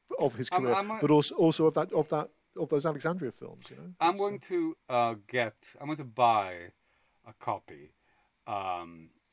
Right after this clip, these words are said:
Speaker 2: you know, I'll try and get a Blu-ray of it or something, because I think it would be good to do another podcast.
Speaker 1: Hmm.
Speaker 2: Yeah,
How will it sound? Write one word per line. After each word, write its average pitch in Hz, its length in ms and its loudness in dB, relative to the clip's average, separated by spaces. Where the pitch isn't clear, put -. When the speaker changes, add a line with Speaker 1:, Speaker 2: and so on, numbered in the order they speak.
Speaker 2:
you 123 100 -12
know, 101 60 -10
I'll 101 80 -12
try 117 200 -2
and 110 120 -6
get 104 140 -8
a - 20 -18
Blu-ray 92 480 -12
of 82 140 -16
it 85 80 -18
or 82 140 -20
something, 90 300 -20
because 92 380 -18
I 123 80 -8
think 190 120 -10
it 196 40 -10
would 165 160 -4
be 143 80 -8
good 160 420 -4
to 135 540 -8
do 147 140 -4
another 147 320 -2
podcast. 247 640 -8
Speaker 1:
Hmm. 175 220 0
Speaker 2:
Yeah, 175 180 -4